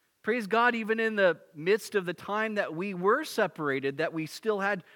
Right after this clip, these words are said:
virtual meetings, like we did, not like we just didn't do anything. We were trying to connect with each other. We were still trying to get God's word out, his gospel out. But I love that w-,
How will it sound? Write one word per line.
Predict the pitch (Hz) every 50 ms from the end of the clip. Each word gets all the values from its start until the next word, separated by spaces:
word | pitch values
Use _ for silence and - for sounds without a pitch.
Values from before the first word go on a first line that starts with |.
| - _ _ _ _ _ -
virtual | - 139 139 233 269 311 - - - 247 214 185
meetings, | 170 160 147 139 139 139 135
like | 156 165 156
we | 165 165 160
did, | 175 175 135
not | 165 185 202 196
like | 190 175 165
we | 170
just | 160 170 165 143
didn't | 143 185 202 196 185
do | 175 196 196
anything. | 190 208 240 240 220 - - 139 131 131
We | 147
were | 147 151 151
trying | - - - 185 180 185 214 220 214 190
to | 185
connect | 160 - 175 156 156 151 -
with | - 139 131 143
each | 139 131 -
other. | 147 139 135
We | 135
were | 135
still | - - - 190 196 190
trying | - - 180 170 180 196 196 196 160
to | 175 165
get | 151 160 156 - - - - - _ _ -
God's | 170 165 165 143 147
word | 147 160 170 165
out, | 160 156 147
his | 139 135
gospel | 135 - 165 160 165 - - 165
out. | 156 151 147
But | 147 156 147 - - - _ _ _ _ _ _ _ _ _ _ _ _ _ _ _ _ _ _ _ _ _ _ _ _ -
I | - 170 180
love | 170 175 190 208 214 180
that | 202 190 175 -
w-, | 165 175